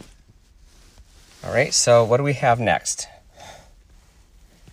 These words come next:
Um, it says, "I get a whole week of sleep recorded. Uh, I can't get a whole week of sleep recorded on my Fitbit. I have a model that needs charging on the sixth day. So you need seven full days to get the full week of recorded sleep to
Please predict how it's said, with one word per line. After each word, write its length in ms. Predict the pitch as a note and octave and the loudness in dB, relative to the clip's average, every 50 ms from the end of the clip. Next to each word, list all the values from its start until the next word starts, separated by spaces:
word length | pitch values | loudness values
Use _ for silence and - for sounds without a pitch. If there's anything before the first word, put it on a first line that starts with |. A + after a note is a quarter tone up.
| _ _ _ _ _ _ _ _ _ _ _ _ _ _ - | _ _ _ _ _ _ _ _ _ _ _ _ _ _ -6
Um, 600 | - A2 A#2 A#2 A2+ A2+ A2 A2+ A2+ G#2 G#2+ A2 _ _ - - - _ - | -4 0 0 2 2 2 2 0 -2 -4 -6 -10 _ _ -20 -20 -20 _ -12
it 120 | A#2+ A#2 | -8 -2
says, 300 | - C3 A#2 A2 G#2+ - - - | 4 6 6 6 6 4 -4 -2
"I 120 | A2 A2 | -2 -2
get 180 | A2 A#2+ C#3 A#2+ | 0 0 2 2
a 60 | A#2 | 2
whole 260 | - - D3 C#3 C3 | 2 4 2 2 2
week 220 | C3 C#3+ C#3 - C#3+ | 2 0 -2 0 -2
of 100 | A#2 - | -4 -2
sleep 400 | - - - B2+ C#3 C#3 - - | -2 -4 -4 -2 -4 -4 -4 -6
recorded. 580 | B2+ A#2+ - - B2+ B2 B2 C#3 C#3+ D3+ D#3+ D#3 - | -8 -8 -4 -2 -2 0 0 0 -2 -4 -4 -6 -4
Uh, 140 | - G#2+ | 2 4
I 120 | G#2+ G2+ G#2 | 4 4 4
can't 280 | - - F3 F3 D#3+ | 2 0 0 0 2
get 80 | - B2+ | 0 -2
a 40 | A2+ | -2
whole 120 | A#2+ A#2+ | 0 -2
week 180 | A2+ A2+ G#2+ - | -2 -2 -4 -4
of 100 | A2+ - | -6 -6
sleep 280 | - - C3+ B2 - | -4 -4 -4 -4 -4
recorded 480 | B2 A2 - - B2 A2+ A2 G#2+ G2 - - - - - - - - - | -6 -8 -4 -4 -4 -2 -2 -2 -4 -4 -8 -20 -20 -20 -20 -20 -10 -4
on 120 | - G#2 | -4 -2
my 140 | G#2+ G2 G2 | 0 0 0
Fitbit. 600 | - - - E3+ D#3+ - - B2+ A2 - - - - _ - - - _ - - - | -2 0 0 0 0 0 0 -2 -2 -2 -6 -14 -20 _ -20 -20 -20 _ -12 -4 -2
I 100 | A2+ A#2 | 0 6
have 160 | C3+ C#3 B2 | 6 6 6
a 60 | A2+ | 6
model 400 | G#2+ A#2 A#2+ B2+ C3 B2+ A#2 G#2+ | 4 6 8 8 8 8 6 4
that 160 | G2+ G#2+ - | 2 -2 -4
needs 240 | A2+ A#2 A2 G2+ - | -2 -6 -4 -6 -6
charging 500 | - - C3+ A#2 A#2 A#2 A2+ A2+ A2 E2+ | -4 2 4 6 6 4 2 -2 -4 -4
on 160 | D#2 G#2+ G#2 | -4 -4 -2
the 80 | G#2 G2 | -2 -2
sixth 400 | - - - A#2+ - - - - | -2 -2 -2 -2 -4 -4 -8 -2
day. 400 | - G2+ F#2 E2 G1+ G1+ - - - _ - - - - - _ _ _ - | 2 2 2 2 2 -4 -8 -20 -20 _ -20 -20 -20 -20 -20 _ _ _ -10
So 260 | - - - B2 G#2+ | -6 -2 -2 0 0
you 160 | G#2+ A2+ A2+ | 0 0 0
need 260 | A#2 B2 A#2+ A2 G2 | 0 0 0 -2 -2
seven 380 | - - - C3+ B2+ C3 B2+ A#2+ | -2 2 4 4 4 4 2 -4
full 200 | - - C3 A2+ | 0 0 -2 0
days 280 | G#2 B2+ A#2 G#2+ G2+ | 0 0 -2 -2 -2
to 60 | - - | -4 -4
get 160 | A2+ G2+ - | -6 -4 -4
the 80 | G#2+ | -6
full 240 | F#2+ - - A2+ G#2+ | -8 -6 -4 -4 -4
week 180 | G#2+ A2 G#2+ - | -4 -6 -6 -6
of 120 | G2+ F#2 | -8 -6
recorded 460 | G2 G2 F#2 - B2 G#2 G2 G2 F#2 | -6 -8 -6 -4 -4 -4 -2 -4 -4
sleep 360 | - - - - G2+ F#2 - - | -4 -6 -6 -6 -8 -8 -8 -8
to 180 | - F2 D#2 | -10 -10 -10